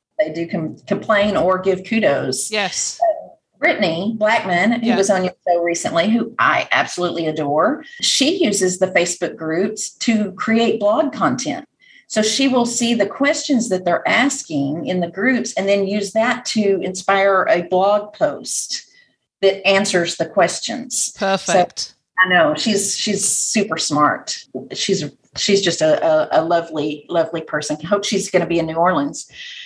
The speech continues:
Speaker 1: If you're listening, Brittany, you better be in New Orleans.
Speaker 2: <laughs>
Speaker 1: Oh, so then we were gonna talk about YouTube. Or
Speaker 2: Yeah.
Speaker 1: do we have some time left?
Speaker 2: We've, we've got about five minutes left. We can talk
Speaker 1: Okay.
Speaker 2: about YouTube.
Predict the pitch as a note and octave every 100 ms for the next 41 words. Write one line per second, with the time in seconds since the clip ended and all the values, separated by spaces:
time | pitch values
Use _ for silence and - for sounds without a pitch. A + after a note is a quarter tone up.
0 | - G3+ B3 B3+ C4+ C4 A3 F#3+ - F#3
1 | F#3 F3+ E3+ G#3 A3+ A3+ A#3+ A#3 C4+ -
2 | B3 - B3+ - _ _ _ _ _ _
3 | _ - B5 - - - - - - -
4 | C#4+ G#3+ E3 C#3+ - D#4+ C#4+ G3+ A#3 D4+
5 | G#4 G4 F#4 F#4 C#4 C#4 C#4 C#4 B3 G3
6 | G3 G3 G3 F3+ B3 F#3+ A#3+ A3+ B3 C#4
7 | - - C4 C#4+ A3+ A3 A#3 A#3 A#3 G4
8 | - D4+ B3+ E4 C4+ E4+ E4 F4 D#4 C4
9 | C#4+ D4 C#4 - C4+ B3+ B3+ A#3 A#3 A3
10 | B3+ - - - A#3+ A#3 - A3 A#3+ A3+
11 | A3+ - G3+ -